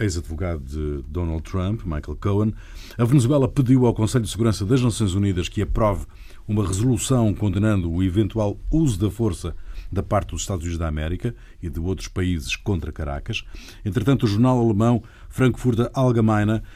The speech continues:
escreve que a revolta de Juan Guaidó na Venezuela fracassou. De acordo com o jornal O Facto, do autoproclamado presidente interino da Venezuela, pedir ajuda à comunidade internacional representa a prova da sua impotência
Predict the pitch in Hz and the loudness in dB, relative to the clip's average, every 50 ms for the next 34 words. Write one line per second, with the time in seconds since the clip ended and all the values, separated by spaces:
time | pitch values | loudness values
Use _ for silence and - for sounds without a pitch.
0 | - - - - - 127 127 131 120 - - - 131 135 135 135 131 117 113 107 | -18 -10 -8 -4 0 2 2 2 2 0 2 4 4 4 4 2 0 0 2 2
1 | 85 107 135 139 135 131 123 110 95 95 110 117 123 123 - - 107 98 95 101 | 2 4 4 4 4 2 0 -2 0 4 6 6 6 4 2 -4 -4 -2 2 4
2 | 131 135 139 139 131 120 104 107 113 110 107 95 104 101 101 104 107 101 - - | 4 4 4 4 4 2 2 2 2 2 2 2 0 0 0 0 -2 -4 -8 -14
3 | - - - 110 107 87 90 107 87 90 95 98 101 101 101 92 - - 117 - | -14 -6 -4 -2 -2 0 0 0 0 0 0 0 0 0 -2 -2 0 0 0 0
4 | - 98 - - 85 73 67 71 92 82 - 104 - - 104 101 76 82 92 104 | 0 -2 -4 -4 -6 -6 -4 -6 -4 -4 -2 -4 -2 -2 -2 -2 -2 -2 -2 -2
5 | 101 95 90 - - - 123 107 - - - 90 - - - - - - - 90 | -2 -2 -4 -4 0 0 0 0 0 -4 -8 -10 -10 -10 -14 -18 -18 -14 -10 -8
6 | 80 95 92 95 110 110 101 101 104 92 - 95 107 101 - 95 92 82 90 98 | -6 -4 -2 0 0 0 0 0 -4 -6 -4 -4 -4 -4 -2 -2 -2 -2 0 0
7 | 98 90 76 - - 80 71 82 78 90 90 82 - 87 78 - 92 87 82 82 | 0 -2 -2 -4 -6 -6 -6 -4 -4 -4 -4 -4 -4 -6 -6 -6 -4 -4 -4 -4
8 | 78 82 71 82 87 78 82 87 87 82 78 - - - - - - - - - | -6 -6 -6 -6 -6 -4 -4 -4 -2 -4 -4 -6 -8 -12 -16 -18 -20 -14 -10 -6
9 | 85 101 95 98 92 80 101 104 92 85 78 - 87 87 78 80 73 78 80 78 | -4 -2 -2 -2 -2 -2 -2 -2 -2 -2 -4 -4 -4 -4 -4 -4 -6 -6 -6 -6
10 | 92 92 87 - 98 92 95 98 92 - - - - - - - - 87 92 92 | -6 -6 -6 -4 -4 -2 -2 -2 -4 -6 -10 -14 -16 -16 -16 -14 -10 -8 -8 -6
11 | - 107 98 85 110 113 104 107 104 87 - - - - - - - 104 98 - | -6 -6 -4 -2 -2 -2 -2 -2 -6 -8 -8 -10 -16 -18 -18 -10 -8 -6 -6 -4
12 | - 120 120 123 127 120 92 78 78 73 71 78 78 - - 95 92 82 - 78 | -2 0 2 4 4 4 2 0 -2 -4 -4 -4 -6 -4 -4 -4 -4 -4 -4 -6
13 | - - 73 69 - - | -8 -8 -8 -10 -12 -16